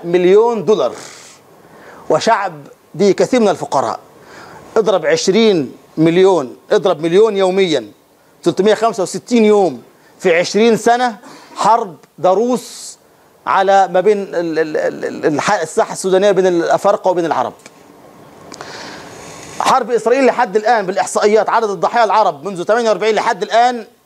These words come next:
بتتكلم تقريبًا في عشرة آلاف في الحروب، في أذان الحروب. أقصى تقدير عشرة آلاف، عشرة آلاف قتيل شهيد. أه. ها، إحنا بقى اضربهم في عشرة، دي أضعاف الحروب الداخلية الناتجة.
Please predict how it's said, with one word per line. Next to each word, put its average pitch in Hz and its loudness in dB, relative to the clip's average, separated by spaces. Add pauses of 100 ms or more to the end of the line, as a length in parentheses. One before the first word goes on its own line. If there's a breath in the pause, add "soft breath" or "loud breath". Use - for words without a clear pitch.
(140)
بتتكلم 202 0
تقريبًا 208 0
في 170 0
عشرة 190 0
آلاف 202 2
في - -20
الحروب، 190 0 (120)
في 151 -6
أذان 175 -2
الحروب. 165 0 (840 loud breath)
أقصى 220 -2
تقدير 226 0
عشرة 214 -2
آلاف، 208 -2
عشرة 190 -4
آلاف 185 0
قتيل 120 -10 (200)
شهيد. 127 -2 (260)
أه. 135 -4 (720 loud breath)
ها، 208 2
إحنا 214 0
بقى 247 0
اضربهم 254 -2
في 185 -2
عشرة، 254 2
دي 254 2
أضعاف 226 4 (300)
الحروب 175 0
الداخلية 190 2
الناتجة. 165 -2